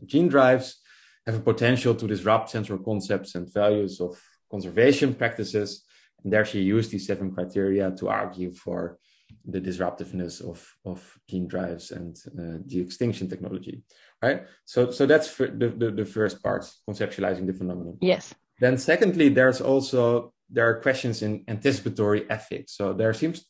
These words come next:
Speaker 1: there may be something specific about disruptive technologies and the kind of conceptual, legal, even existential challenges they pose, um, that makes them very interesting and important, and perhaps also distinctive as technologies which require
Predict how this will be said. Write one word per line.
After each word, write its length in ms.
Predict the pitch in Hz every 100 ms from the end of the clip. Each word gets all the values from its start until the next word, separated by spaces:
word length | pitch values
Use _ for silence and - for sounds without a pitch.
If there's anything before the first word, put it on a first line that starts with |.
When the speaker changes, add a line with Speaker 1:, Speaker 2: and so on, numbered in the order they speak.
| -
Speaker 1:
there 180 | 120
may 160 | 120 151
be 140 | 156
something 340 | 139 139 123 110
specific 600 | - - 120 190 190 180
about 320 | 123 120 123
disruptive 500 | 107 98 135 - 123
technologies 720 | 110 - 131 147 143 156 156 _ _ - _ _ _ -
and 100 | 104
the 60 |
kind 320 | 101 117 143 131
of 200 | 107 -
conceptual, 680 | 107 131 131 - 135 127
legal, 720 | 117 127 127 123 120 120 120 -
even 200 | 110 113
existential 760 | 104 - 95 127 127 110 110
challenges 520 | 98 127 147 131 143 -
they 160 | 123
pose, 500 | 123 123 127 143 - _ _ _ _ _ -
um, 320 | 113 104 110
that 160 | 113 120
makes 220 | 147 143
them 180 | - 135
very 400 | 131 135 135 131 _ _ -
interesting 580 | 151 170 135 117 135 135
and 80 | 123
important, 560 | 113 147 147 143 147
and 140 | 139 120
perhaps 260 | 123 127
also 340 | - 127 123 110
distinctive 640 | 117 - 160 180 147 147
as 200 | - 123
technologies 720 | - 123 135 139 135 123 120 -
which 220 | 120 -
require 640 | 110 127 117 120 120 107